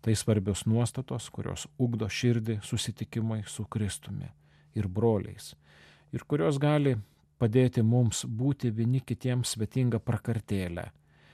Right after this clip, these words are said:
svetingais namais, Dievo buvimo ženklu. Šiuo malonės laiku nepraleiskime progos jų praktikuoti,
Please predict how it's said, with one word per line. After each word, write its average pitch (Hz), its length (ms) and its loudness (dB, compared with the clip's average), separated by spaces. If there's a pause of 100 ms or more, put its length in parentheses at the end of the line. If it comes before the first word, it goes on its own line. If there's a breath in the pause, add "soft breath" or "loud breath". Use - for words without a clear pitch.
(180 soft breath)
svetingais 120 880 2 (400)
namais, 113 640 2 (240)
Dievo 104 360 0
buvimo 98 440 0
ženklu. 98 580 -2 (1200 loud breath)
Šiuo 156 240 2
malonės 156 500 4
laiku 151 360 2 (160)
nepraleiskime 110 920 2
progos 107 560 0
jų 113 140 0
praktikuoti, 92 880 -4